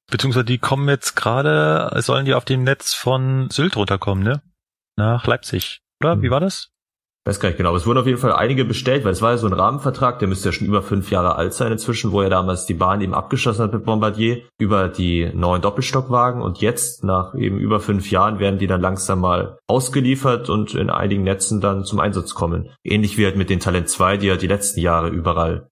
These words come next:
Speaker 2: neu eingesetzt wurden, nahezu in ganz Deutschland bei Ausschreibungen.
Speaker 1: Also ich finde das Konzept eigentlich jetzt nicht so schlecht. So, die, warum, also die vierzig K M H Unterschied, also die normalen Intercity-Flotte darf zweihundert fahren,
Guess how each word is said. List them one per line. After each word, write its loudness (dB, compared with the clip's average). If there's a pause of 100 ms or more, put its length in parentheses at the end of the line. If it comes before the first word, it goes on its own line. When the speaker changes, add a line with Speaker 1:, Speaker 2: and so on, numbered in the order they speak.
Speaker 2:
neu 2
eingesetzt 0
wurden, 2
nahezu 0
in 0
ganz -2
Deutschland -2
bei 0
Ausschreibungen. -2 (260)
Speaker 1:
Also -2
ich -2
finde 2
das -2
Konzept 0
eigentlich 0
jetzt 0
nicht 2
so 0
schlecht. -4 (120)
So, 0 (180)
die, -4 (180)
warum, 2 (120)
also -2
die 0
vierzig -2
K 2
M 0
H 2
Unterschied, -2
also -2
die -2
normalen 2
Intercity-Flotte -4
darf -2
zweihundert 0
fahren, 0